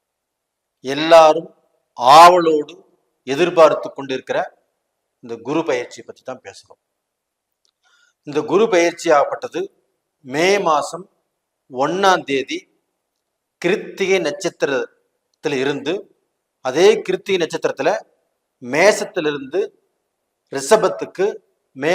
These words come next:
மாசம் ஒண்ணாம் தேதி காலை பதினொன்னு ஐம்பத்தி ஏழுக்கு பெயர்ச்சி ஆறாங்க. அப்ப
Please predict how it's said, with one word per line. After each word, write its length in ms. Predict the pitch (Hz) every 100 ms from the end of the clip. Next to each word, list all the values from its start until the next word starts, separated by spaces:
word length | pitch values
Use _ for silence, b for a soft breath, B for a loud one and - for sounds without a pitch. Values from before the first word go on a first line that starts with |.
| 190
மாசம் 320 | 170 160 - 180 _
ஒண்ணாம் 380 | 135 170 185 -
தேதி 260 | 147 139 170 - _ _ _
காலை 340 | - 139 156 175 - - -
பதினொன்னு 440 | 143 170 160 165 175 127
ஐம்பத்தி 400 | 151 175 170 139 135
ஏழுக்கு 280 | 135 - 196 208 _ _ _ _ -
பெயர்ச்சி 360 | 147 139 - 120
ஆறாங்க. 240 | 110 101 95 _ _ _ _ _ _ _ _ _ _ _ _ _ _ _ -
அப்ப 160 | 143